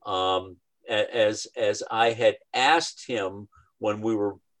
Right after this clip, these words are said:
buying the house, my wife was suspicious after that event with my son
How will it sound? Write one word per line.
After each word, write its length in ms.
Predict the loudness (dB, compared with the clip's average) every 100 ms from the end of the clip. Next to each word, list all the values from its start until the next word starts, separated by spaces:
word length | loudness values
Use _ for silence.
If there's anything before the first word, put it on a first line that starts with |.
| 2
buying 420 | 6 6 6 2
the 140 | -2 0
house, 420 | 0 2 2 0
my 200 | 0 2
wife 400 | 4 4 2 -2
was 440 | -6 -6 -6 -10 _ _ _
suspicious 920 | -8 -4 -4 -4 2 4 4 -2 -4
after 360 | -2 -4 -4 -2
that 220 | 0 2
event 320 | 2 2 -2 -2
with 220 | -6 -6
my 200 | -8 -8
son 540 | -6 -2 2 2 2